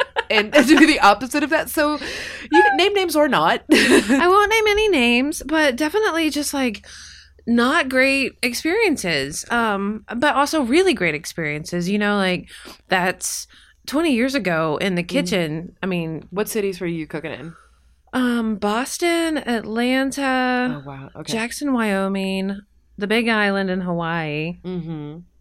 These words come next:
Speaker 2: Um,
Speaker 1: Yeah, I've heard Boston restaurant culture a lot of.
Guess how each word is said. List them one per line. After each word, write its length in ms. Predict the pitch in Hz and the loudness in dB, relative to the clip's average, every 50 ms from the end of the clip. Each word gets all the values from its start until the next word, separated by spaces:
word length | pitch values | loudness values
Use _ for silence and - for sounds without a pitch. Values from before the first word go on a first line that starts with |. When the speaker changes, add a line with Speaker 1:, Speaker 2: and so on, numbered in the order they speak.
| _ _ _ _ _ _ _ _ _ _ _ _ _ _ _ _ _ _ - - - - - - - - - - - _ - | _ _ _ _ _ _ _ _ _ _ _ _ _ _ _ _ _ _ -20 -20 -20 -20 -20 -20 -20 -20 -20 -20 -18 _ -2
Speaker 2:
Um, 640 | 233 233 220 214 208 202 196 190 190 196 202 202 202 | 0 2 4 4 4 2 2 2 0 -2 -4 -6 -6
Speaker 1:
Yeah, 140 | - - 160 | -4 -2 -2
I've 60 | 160 180 | -2 -2
heard 200 | 233 294 226 190 | -4 -6 -6 -4
Boston 760 | - 175 185 180 - - 175 165 156 151 151 135 143 139 123 | -2 -2 -2 -2 -6 -8 -8 -8 -10 -12 -14 -14 -16 -16 -12
restaurant 440 | 98 101 135 - - 147 131 92 - | -12 -12 -12 -10 -10 -10 -12 -12 -12
culture 400 | - 143 135 131 - - 131 - | -10 -10 -10 -10 -12 -14 -12 -12
a 80 | 110 - | -12 -12
lot 300 | - 123 - - - - | -12 -12 -12 -12 -12 -14
of. 280 | - - - - - | -16 -16 -18 -20 -20